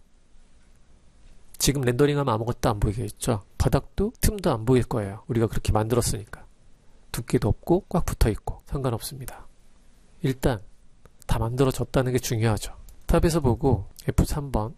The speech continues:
플로어 제너레이터에 보이는 불필요한 부분들이 면이 많잖아요. 이거 간단한 장면이지만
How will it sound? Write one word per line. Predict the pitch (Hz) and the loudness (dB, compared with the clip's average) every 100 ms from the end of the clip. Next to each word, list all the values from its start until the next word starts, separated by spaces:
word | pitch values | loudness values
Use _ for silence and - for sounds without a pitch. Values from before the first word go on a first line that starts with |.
| - | 0
플로어 | 208 202 196 190 | 4 6 6 2
제너레이터에 | - 151 160 160 156 - 160 156 151 | 2 2 4 4 2 4 4 6 6
보이는 | 135 127 127 151 127 101 | 6 4 4 0 0 0
불필요한 | 135 - 160 160 165 156 | 0 4 4 6 6 4
부분들이 | 143 135 135 135 131 127 127 - _ _ 170 151 110 | 0 -2 0 4 4 4 2 -2 _ _ 2 4 4
면이 | 110 123 139 | 6 4 4
많잖아요. | 131 104 - 127 107 110 107 | 0 -2 0 0 2 2 0
이거 | 101 110 | 0 -2
간단한 | - 120 147 143 | 0 2 2 2
장면이지만 | 123 117 120 117 107 117 117 120 101 98 | 0 0 0 0 -2 2 4 4 2 -6